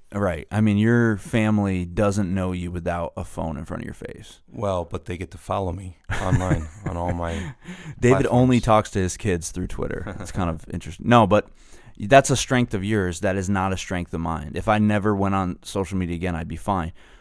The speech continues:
Speaker 1: But I realize how important it is. It's the, it's where people live.
Speaker 2: Sure.
Speaker 1: So for me, I'm trying to get better at it, but I also realize I need to bring someone on the team here who, who can help,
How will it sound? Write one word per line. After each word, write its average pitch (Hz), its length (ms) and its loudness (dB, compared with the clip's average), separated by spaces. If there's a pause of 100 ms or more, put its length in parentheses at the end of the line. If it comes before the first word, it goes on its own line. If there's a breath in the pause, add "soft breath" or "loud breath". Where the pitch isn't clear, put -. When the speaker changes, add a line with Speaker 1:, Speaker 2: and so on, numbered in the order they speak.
(160 soft breath)
Speaker 1:
But 113 300 6
I 101 40 4
realize 104 380 4
how 101 100 0
important 90 360 0
it 78 100 -8
is. - 240 -14 (260)
It's - 200 -4
the, 107 220 0
it's 98 160 -4
where 104 240 2
people 92 260 -4
live. 98 260 0 (120)
Speaker 2:
Sure. - 180 -14
Speaker 1:
So 113 160 2
for 104 160 0
me, 107 480 4 (480 soft breath)
I'm 107 160 2
trying 120 380 2
to 131 80 0
get 113 200 0
better 120 280 2
at 131 180 2
it, 101 160 -8
but 101 240 2 (360)
I 98 120 0
also 110 320 4
realize 95 560 2
I 101 80 -4
need 101 180 0
to 98 60 -2
bring 92 200 -2
someone 92 280 -4
on 87 60 -4
the 80 40 -8
team 87 240 -6
here 87 180 -4 (100)
who, 90 280 -8
who 95 140 -8
can 85 160 -8
help, 87 340 -2